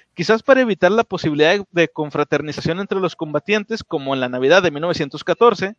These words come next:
que fue lo que vimos en el episodio pasado. Los oficiales no veían con buenos ojos que se acordasen treguas para recoger a los muertos que se encontraban en tierra de nadie. Los cuerpos se pudrían a la intemperie,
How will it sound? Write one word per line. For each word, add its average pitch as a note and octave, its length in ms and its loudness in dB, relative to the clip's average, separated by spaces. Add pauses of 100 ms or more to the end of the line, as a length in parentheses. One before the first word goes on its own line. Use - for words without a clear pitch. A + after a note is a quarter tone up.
que C3+ 100 -10
fue B2+ 100 -2
lo D#3+ 80 2
que D#3+ 120 -4
vimos F3 280 -4
en C#3+ 100 -8
el A#2+ 60 -4
episodio B2+ 320 -6
pasado. F3+ 400 0 (640)
Los G3 160 0
oficiales A#3 500 2
no A3+ 140 4
veían B3+ 180 0
con A#3 160 -6
buenos A3 300 -4
ojos A3 300 -2
que D#3 100 -6
se C#3+ 100 -6
acordasen D#3 500 0
treguas D#3+ 440 2
para C#3+ 220 0
recoger C3+ 420 -2
a E3+ 40 0
los E3+ 160 -6
muertos F3 440 -4
que D#3+ 80 -10
se D#3+ 100 -4
encontraban C#3+ 520 0
en F#3 120 -6
tierra C#3 300 0
de C3 100 -2
nadie. D#3 380 -2 (400)
Los C3 200 -4
cuerpos A#3 440 2
se F3 100 0
pudrían D#3 480 2
a A3+ 60 0
la A3+ 60 -2
intemperie, G#3 680 -2